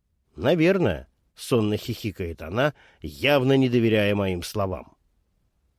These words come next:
«Пойду заберу Дианку». Надеюсь, у этих двоих хватило совести ничего не делать, когда мы были в соседней комнате. Честности ради, даже думать об этом не хочу,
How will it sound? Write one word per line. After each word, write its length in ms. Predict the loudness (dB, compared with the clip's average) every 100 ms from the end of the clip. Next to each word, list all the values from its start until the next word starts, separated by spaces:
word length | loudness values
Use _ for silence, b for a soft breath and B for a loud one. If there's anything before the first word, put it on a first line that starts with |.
| _ _ -4
«Пойду 340 | -2 2 2
заберу 380 | 2 0 0 0
Дианку». 560 | 0 -2 -2 -12 -20 _ _ _ _ _ _ _ _ _ _ _
Надеюсь, 580 | -4 0 6 6 6 6
у 80 |
этих 280 | 6 4 2
двоих 340 | 4 6 6 4
хватило 480 | 4 4 4 4
совести 480 | 4 4 2 0 -2
ничего 460 | 0 0 2 2 4
не 140 | 2
делать, 360 | 2 2 2 0
когда 300 | -2 2 2
мы 120 | 2
были 260 | 2 2 2
в 60 |
соседней 540 | 2 -2 0 0 0 0
комнате. 600 | 0 0 -4 -14 -20 -20 _ _ _ _
Честности 600 | 0 0 2 -2 -4 -6
ради, 440 | 0 0 -2 -8 -18 _
даже 440 | -16 -2 0 2 2
думать 400 | 4 4 2 0
об 160 | -2
этом 300 | -4 -4 -2
не 60 | -4
хочу, 480 | -4 -6 -6 -12